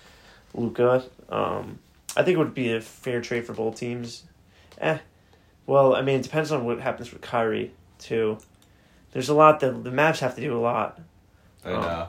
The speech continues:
Speaker 1: Tyler
Speaker 2: I
Speaker 1: Herro can't save them, but
Speaker 2: No, I definitely can't see him, but he can be the, a third piece.
Speaker 1: Yeah.
Speaker 2: Especially
Speaker 1: Yeah.
Speaker 2: next to Luka, I feel like he'd average twenty-five.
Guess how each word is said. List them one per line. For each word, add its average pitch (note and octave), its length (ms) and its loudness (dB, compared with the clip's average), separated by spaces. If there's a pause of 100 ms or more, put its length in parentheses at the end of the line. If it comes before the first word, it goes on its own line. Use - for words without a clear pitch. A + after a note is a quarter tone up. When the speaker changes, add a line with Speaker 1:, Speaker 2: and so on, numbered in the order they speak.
Speaker 1:
Tyler D3+ 240 8
Speaker 2:
I D3 40 4
Speaker 1:
Herro D3 180 8
can't C3 200 -2
save A#2 260 0
them, A2 220 -6
but G#2+ 280 -2
Speaker 2:
No, G2 80 -6
I F#2 100 -6
definitely F#2+ 460 -8
can't F#2+ 160 -8
see G2 160 -4
him, F2+ 100 -6
but F#2 140 -4
he G2+ 80 -6
can G#2 180 -4
be G2+ 140 -4
the, F#2 440 -8
a G2 60 -8
third F2+ 340 -4
piece. F#2+ 420 -12 (180)
Speaker 1:
Yeah. A2+ 240 -2 (380)
Speaker 2:
Especially G2 200 -4
Speaker 1:
Yeah. F#2+ 60 0
Speaker 2:
next - 180 -8
to F#2+ 60 -6
Luka, F#2+ 300 -4
I F#2 80 -2
feel F#2 160 -8
like F#2 80 -10
he'd G2 120 -6
average E2+ 300 -4
twenty-five. E2+ 560 -6